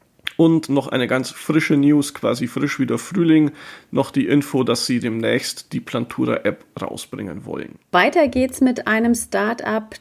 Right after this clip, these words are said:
Speaker 2: das, äh, seinen Onlinehandel rund ums Essen aufgebaut hat. Und zwar geht's um ganz spezielles Essen, nämlich lecker Haferbrei.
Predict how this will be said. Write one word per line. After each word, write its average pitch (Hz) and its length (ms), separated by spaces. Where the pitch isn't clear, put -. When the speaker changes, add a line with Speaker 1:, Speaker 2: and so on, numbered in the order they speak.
Speaker 2:
das, 190 420
äh, 170 480
seinen 180 380
Onlinehandel 220 1080
rund 202 360
ums - 440
Essen 269 540
aufgebaut 285 1200
hat. 349 320
Und 220 160
zwar 214 200
geht's 214 220
um 208 140
ganz 202 160
spezielles 285 520
Essen, 269 400
nämlich 226 540
lecker 196 580
Haferbrei. 131 720